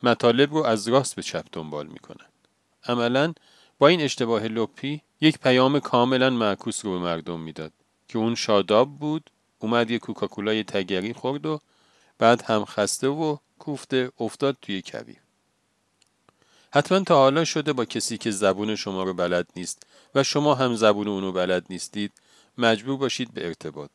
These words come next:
خیلی کار سختیه. به راحتی نمیشه ارتباط برقرار کرد.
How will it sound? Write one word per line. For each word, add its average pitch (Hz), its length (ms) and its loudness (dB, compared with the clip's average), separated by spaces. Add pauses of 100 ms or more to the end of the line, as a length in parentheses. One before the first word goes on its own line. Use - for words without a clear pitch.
(100)
خیلی 175 260 -2
کار 143 220 4
سختیه. 101 560 -4 (380)
به 131 80 2
راحتی 127 380 4
نمیشه 151 360 0
ارتباط 87 480 -4
برقرار 78 480 -8
کرد. - 280 -20